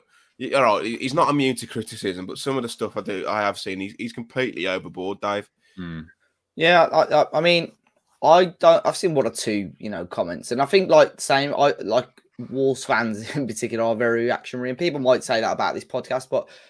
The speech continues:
Speaker 3: I think we've sort of s-, been quite fair on the last two games in particular and haven't tarred every single player with this negative brush. I think, you know, we've, we spoke about their last couple of performances rather than their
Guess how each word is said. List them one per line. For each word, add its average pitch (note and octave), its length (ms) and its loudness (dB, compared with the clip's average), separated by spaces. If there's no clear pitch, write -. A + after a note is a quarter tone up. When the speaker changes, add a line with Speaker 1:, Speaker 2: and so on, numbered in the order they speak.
Speaker 3:
I - 40 -8
think D#3 200 -4
we've C#3+ 180 0
sort B2+ 300 0
of A2+ 100 -16
s-, - 220 -12
been B2+ 280 -4
quite C#3 300 2
fair C3 380 6
on B2+ 120 0
the B2 60 -2
last A#2+ 220 -2
two B2 180 -4
games A#2 260 -2
in G#2+ 80 -8
particular G#2+ 640 -6
and G#2+ 80 -6
haven't A2+ 300 -6
tarred A2+ 380 -2
every A2 180 -6
single G#2+ 320 -10
player G#2+ 340 -2
with G#2 100 -6
this G2+ 180 -10
negative G#2 440 -8
brush. A2+ 320 -6
I G2+ 60 -14
think, - 180 -12
you G#2 100 -12
know, G2 120 -8
we've, G#2 240 -8
we G#2+ 160 -10
spoke - 380 0
about G2+ 200 0
their A2 100 0
last G2+ 240 -4
couple G#2+ 220 -12
of - 60 -14
performances G#2 500 -8
rather G2+ 280 0
than G2+ 140 -4
their G2+ 220 -2